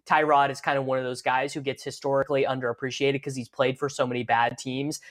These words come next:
but he never turns the ball over. He runs pretty well. He avoids pressure. He doesn't take sacks. He avoids negative plays. Not near as confident Davis Mills is going to avoid those negative plays. So I, I am on, uh, the Panthers here,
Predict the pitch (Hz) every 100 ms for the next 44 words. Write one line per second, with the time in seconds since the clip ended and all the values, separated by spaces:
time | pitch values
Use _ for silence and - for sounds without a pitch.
0 | - 156 143 143 165 185 185 180 180 160
1 | 143 135 123 123 123 127 127 _ - 170
2 | 139 147 156 160 170 151 147 147 151 143
3 | 120 135 147 - 139 135 - 135 123 135
4 | 139 127 135 131 - 127 127 - 156 131
5 | 135 143 143 139 - - _ 139 139 143
6 | 143 123 - 135 139 143 - _ _ 143
7 | 175 208 185 180 160 - 139 135 127 120
8 | 123 123 123 120 123 123 135 139 131 131
9 | 127 135 123 120 123 123 131 156 - 123
10 | 123 120 131 123 117 147 170 - 175 202
11 | 190 165 151 147 139 135 - _ - 131
12 | 127 117 131 131 143 135 139 127 120 117